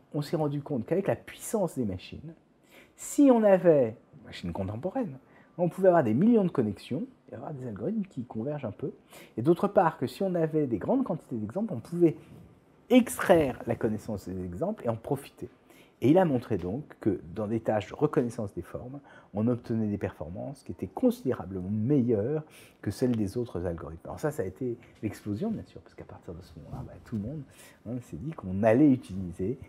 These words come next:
ces technologies pour interpréter les grandes masses de données, mais aussi, ouais, c'est ce que fait Google, il nous dit c'est la révolution, parce qu'avant il fallait programmer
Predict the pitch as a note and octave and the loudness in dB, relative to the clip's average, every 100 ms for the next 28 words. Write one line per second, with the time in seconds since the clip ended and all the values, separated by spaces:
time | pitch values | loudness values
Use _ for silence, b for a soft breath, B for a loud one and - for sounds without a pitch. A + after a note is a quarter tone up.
0 | B - - F3+ F3 A#2+ G#2+ F#2 F2+ F#2 | B -12 2 2 2 -6 -6 -6 -8 -8
1 | C#3 - b _ - C#3+ - C3 A#2+ A2+ | -10 -10 b _ 0 0 2 2 2 -2
2 | G#2 - F#2+ - G2 C3+ - b b b | -6 -8 -8 -4 -2 -4 -6 b b b
3 | F#2+ A#2 D3+ D3 - - A#2+ A2+ A2 G#2+ | 2 8 10 10 4 0 -2 0 -2 -2
4 | F#2+ D#2+ E2 E3+ E3+ D3+ E3 D#4 D#4 - | -6 -6 -6 0 6 8 8 6 4 0
5 | B B - D#3+ A#2+ - G2+ B2 - A2 | B B -2 0 0 -2 -6 -4 0 0
6 | B2 E3+ C4+ C#3 - B B - A2+ D3 | 4 8 8 8 -2 B B -4 -2 2
7 | B3+ - A#2+ A#2 C3 C3 B2+ C4+ B3 - | 2 2 2 2 0 0 -2 -2 -4 -2
8 | - B2 F#3 C#3+ G#2+ G2+ G2+ F2 G#2+ F#3 | 2 4 4 2 -2 -2 -4 -2 -2 -2